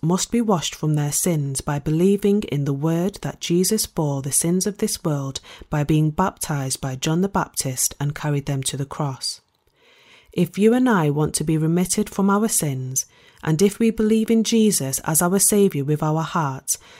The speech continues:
but leave out the word that he bore the sins of mankind by being baptized by John the Baptist in thirty A D, we will be forever unable to be washed from our sins. If we were all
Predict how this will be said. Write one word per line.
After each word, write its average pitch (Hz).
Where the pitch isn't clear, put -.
but 156
leave 185
out 165
the 160
word 151
that -
he 151
bore 147
the 143
sins 151
of 139
mankind 143
by 143
being 139
baptized 139
by 139
John 147
the 147
Baptist -
in 147
thirty -
A 135
D, 139
we 156
will 147
be 190
forever -
unable 185
to -
be 151
washed 147
from 143
our 139
sins. 131
If -
we 214
were 254
all 151